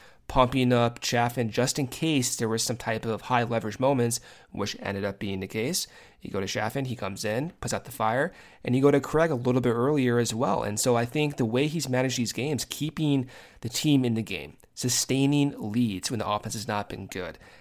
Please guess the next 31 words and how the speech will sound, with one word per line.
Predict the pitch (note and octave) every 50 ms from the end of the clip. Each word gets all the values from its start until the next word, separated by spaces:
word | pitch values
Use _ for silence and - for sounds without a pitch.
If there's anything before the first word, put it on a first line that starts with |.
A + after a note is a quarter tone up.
| - _ -
there's | D3 B2+ C#3+ D3 C#3+ D#3+
a | D#3
reason | C#3 C#3 D3+ D#3 - D#3 B2+
why | B2 B2 A#2+
they're | A#2+ A2+ G#2+
nine | G#2+ G2 F#2+ -
and | - C3+
nine, | D#3 D3+ - - - - _ _ _ -
and | G#2 G2+ G2+ G2+ F#2 -
they | - A#2
shouldn't | A#2 - - D3+ D#3+ E3+ E3
be | F#3 F3+
nine | F#3 F#3 F#3+
and | F#3+ G3+
nine | B3 C#4
right | F3 B2 G#2+
now | A2 G#2+
with | G#2+
that | - A#2+ G#2 -
run | C#3 E3
differential. | D#3 A2+ - - - G2 G2+ G2 - A#2+ G#2+ G#2+ - - -
Well, | - - - C3 C3 B2 B2 - - _ _ _ _ _ _ _ -
given | - C#3+ C#3 C#3+ C3+ B2
some | - C#3 A#2
of | A#2
these | A2 G#2 F#2+
blowouts, | - D3 D#3 C#3 A#2 G#2+ - -
maybe | G#2+ G#2
not | G2+ G2+ G#2
so | - - A#2 G#2
anymore, | G2 G2 F#2+ G#2+ C3+ C#3+ C3 A2+ A2